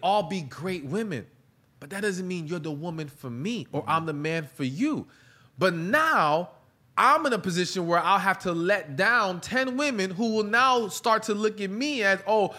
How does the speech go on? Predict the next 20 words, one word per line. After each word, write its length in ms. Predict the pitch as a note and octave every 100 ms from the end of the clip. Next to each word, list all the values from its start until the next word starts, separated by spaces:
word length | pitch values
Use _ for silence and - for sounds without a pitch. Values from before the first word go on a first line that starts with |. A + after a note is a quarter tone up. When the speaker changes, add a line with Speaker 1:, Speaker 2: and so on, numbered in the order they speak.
| - -
Speaker 1:
he 200 | A#3+ G#3+
ain't 160 | G3+
what 140 | G3 F#3+
he 120 | F3+
said 260 | - F#3+
he 80 | F3+
was," 400 | F3 F#3 F#3 E3
or 100 | D#3+
whatever, 280 | F#3+ A3+ G3+
whatever. 340 | G3+ A3 A3+ -
No, 140 | D#4 G4+ F#4 C#4+ A#3+ - - -
I, 140 | B3+ -
I, 140 | G#3+ -
I 80 | B3
was 200 | C4+ -
honest 420 | - D4 C#4 -
the 100 | A#3
whole 200 | A#3+ A#3
time. 420 | A#3+ C4+ C#4+ C#3+
Speaker 2:
Mm-hmm. 400 | F2+ - G#2+ G2+